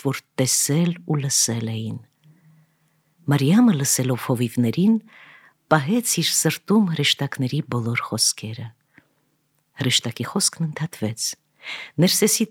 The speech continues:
տունը լցվեց ուրախ աղմուկով։ Եկել էին նրանց բարեկամները։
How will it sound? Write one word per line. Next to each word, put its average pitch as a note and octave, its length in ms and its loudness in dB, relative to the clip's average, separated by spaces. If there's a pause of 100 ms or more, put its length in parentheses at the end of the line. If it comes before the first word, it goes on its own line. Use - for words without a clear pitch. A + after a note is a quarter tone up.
տունը C4 320 4
լցվեց F3+ 460 0 (500)
ուրախ A#3 340 4 (120)
աղմուկով։ E3+ 560 -2 (880)
Եկել F#3 320 2
էին A#2+ 160 -2
նրանց B2 320 -2
բարեկամները։ A2+ 720 -4